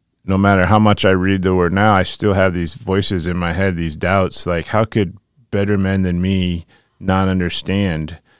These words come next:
you know, and how have we not preached the righteousness of Christ?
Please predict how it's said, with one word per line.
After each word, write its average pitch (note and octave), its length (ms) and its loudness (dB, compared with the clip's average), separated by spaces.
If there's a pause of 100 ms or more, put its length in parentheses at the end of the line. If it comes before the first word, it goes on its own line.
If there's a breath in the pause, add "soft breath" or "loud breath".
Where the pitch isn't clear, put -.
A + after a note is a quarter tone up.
(280)
you F#2 120 0
know, F2+ 200 2
and F2 80 0
how G#2 180 4
have G#2+ 180 2
we G2+ 100 2
not G2 260 0
preached - 320 -4
the E2+ 100 -2
righteousness F#2+ 640 -2
of D#2 140 -8
Christ? - 720 -2